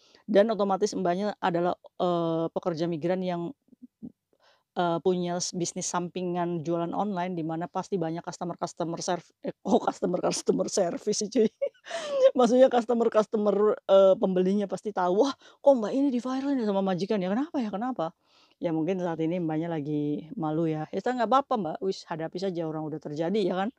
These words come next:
Nah semoga pembelajarannya bisa m-, menjadikan pembelajaran untuk teman-teman untuk supaya tidak dicontoh gitu ya. Oke, jadi mbaknya ini diviralkan majikan, di mana majikan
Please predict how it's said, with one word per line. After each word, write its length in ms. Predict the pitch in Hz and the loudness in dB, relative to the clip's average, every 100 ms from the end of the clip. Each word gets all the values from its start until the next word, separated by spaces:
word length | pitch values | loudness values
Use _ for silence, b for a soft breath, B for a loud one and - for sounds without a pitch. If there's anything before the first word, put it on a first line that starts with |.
| b b b b b | b b b b b
Nah 160 | 175 165 | -6 -4
semoga 400 | 156 165 156 220 | -2 -2 0 0
pembelajarannya 640 | 185 165 156 156 156 190 | 0 -2 -2 -2 -4 -6
bisa 240 | 170 165 175 | -6 -4 -4
m-, 160 | 175 - | -6 -8
menjadikan 480 | 170 160 156 156 180 | -6 -4 -4 -6 -6
pembelajaran 480 | 196 185 156 170 185 | -6 -6 -4 -6 -6
untuk 240 | 180 165 | -6 -8
teman-teman 560 | 170 160 156 151 185 208 - | -6 -6 -4 -4 -4 -8 -8
untuk 240 | 180 156 - | -8 -8 -12
supaya 320 | 165 160 170 | -8 -4 -4
tidak 160 | 175 151 | -4 -6
dicontoh 400 | 147 165 160 156 | -6 -8 -6 -6
gitu 240 | 143 147 151 | -6 -6 -6
ya. 160 | 156 143 _ _ _ _ _ _ _ _ _ b b b b b b b b _ _ | -6 -8 _ _ _ _ _ _ _ _ _ b b b b b b b b _ _
Oke, 160 | 254 269 | 6 8
jadi 240 | 233 226 220 | 8 4 4
mbaknya 320 | 208 196 208 | 4 4 2
ini 160 | 208 226 | 0 2
diviralkan 560 | 202 196 196 196 208 202 | 2 2 0 0 -2 -4
majikan, 560 | 190 190 180 180 196 | -4 -4 -4 -4 -2
di 240 | 208 220 214 | 0 0 0
mana 560 | 220 220 226 269 226 | -2 -2 0 0 0
majikan 400 | 202 175 170 202 | 0 -2 -2 -4